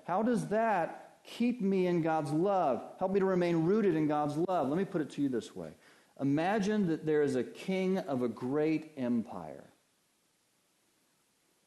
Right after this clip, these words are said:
And this king is kind and just and fair, yet you despise that king.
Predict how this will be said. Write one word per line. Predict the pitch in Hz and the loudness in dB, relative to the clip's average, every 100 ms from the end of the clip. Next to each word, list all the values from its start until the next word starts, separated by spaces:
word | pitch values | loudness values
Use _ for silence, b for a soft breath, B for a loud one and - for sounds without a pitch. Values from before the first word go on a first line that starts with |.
| _ _ _ - | _ _ _ -6
And | 151 156 | -2 0
this | 208 214 - | 0 -2 -6
king | - 190 180 151 | -6 -2 0 0
is | 143 160 135 | 0 -2 -6
kind | - - - 170 175 208 240 254 233 - - _ _ _ - | -6 -12 -6 -2 0 0 2 0 -2 -6 -20 _ _ _ -6
and | 143 147 | -2 0
just | 120 180 180 233 - - - - _ _ _ _ | 0 0 0 0 -4 -12 -20 -20 _ _ _ _
and | 131 131 | -2 -2
fair, | 127 - 160 165 202 254 240 - - _ _ _ _ _ _ _ _ _ _ _ _ _ _ _ _ _ _ _ _ _ _ _ | -2 -4 0 2 2 0 -2 -8 -20 _ _ _ _ _ _ _ _ _ _ _ _ _ _ _ _ _ _ _ _ _ _ _
yet | 131 147 143 | -4 -2 -2
you | 143 151 | -2 -4
despise | 143 127 - 131 117 101 | -4 -12 -8 -6 -6 -6
that | 92 - | -10 -10
king. | - 80 | -16 -18